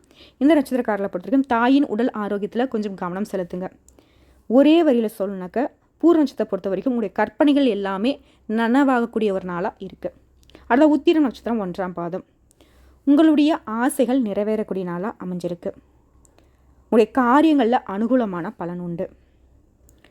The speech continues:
மேலும் உங்களுடைய முயற்சிகள் எல்லாமே இந்த நாளை தள்ளி போடுங்க. மற்றபடி இந்த நாள்ல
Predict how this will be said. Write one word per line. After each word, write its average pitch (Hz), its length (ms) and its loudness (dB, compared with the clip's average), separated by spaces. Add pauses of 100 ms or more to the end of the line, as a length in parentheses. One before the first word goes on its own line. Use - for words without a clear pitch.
(340)
மேலும் 302 340 6
உங்களுடைய 240 520 2
முயற்சிகள் 285 420 0
எல்லாமே 220 500 0
இந்த 208 120 -6
நாளை 202 340 -4
தள்ளி 220 280 -2
போடுங்க. 208 340 -2 (400)
மற்றபடி 320 600 2
இந்த 226 160 -2
நாள்ல 226 720 0